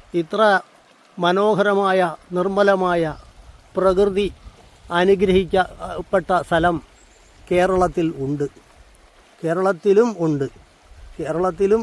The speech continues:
എന്ന് പറയുമ്പോൾ വിദേശങ്ങളിൽ പല സ്ഥലങ്ങളിലും ജലാശയങ്ങളിൽ വ-, ജലാശയങ്ങൾ വളരെ മനോഹരമായി,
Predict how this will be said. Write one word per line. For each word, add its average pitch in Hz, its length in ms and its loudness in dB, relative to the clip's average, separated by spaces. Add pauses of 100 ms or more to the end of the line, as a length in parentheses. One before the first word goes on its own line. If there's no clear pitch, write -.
(120)
എന്ന് 208 180 0
പറയുമ്പോൾ 196 420 -2 (520)
വിദേശങ്ങളിൽ 196 680 0 (480)
പല 175 120 2 (100)
സ്ഥലങ്ങളിലും 185 580 0 (680)
ജലാശയങ്ങളിൽ 175 800 0 (220)
വ-, 160 160 -6 (120)
ജലാശയങ്ങൾ 175 680 -4 (220)
വളരെ 156 280 -6 (540)
മനോഹരമായി, 170 760 -4